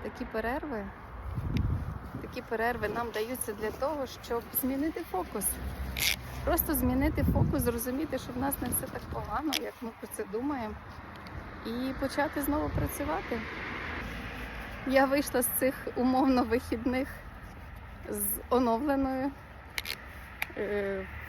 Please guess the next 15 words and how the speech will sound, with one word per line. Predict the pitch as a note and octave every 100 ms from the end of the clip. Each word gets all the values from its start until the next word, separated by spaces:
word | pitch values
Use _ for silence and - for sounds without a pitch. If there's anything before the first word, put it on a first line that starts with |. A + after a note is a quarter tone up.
| - - - - - -
з |
масою | G#3+ A3 C4 - B3
енергії | A3+ A3+ C4 D#4+ D4+ C4+ B3+ A#3
і |
розумінням | B3+ B3 C4 E4 F4 C4 -
того, | E4+ D4+
що | - C4
я | C4 D#4+
роблю | D#4+ C4 A#3 A3+
все | - - -
правильно. | F#3 F3+ F#3 A3+ C#4 - - - - - - - - - - -
Просто | C4+ C4 -
іноді | A#3+ B3 B3+ G#3+ G#3+
потрібно | G#3+ G3+ G3 F#3+ E3+
відпочивати. | E3+ - - D#3+ D3+ - -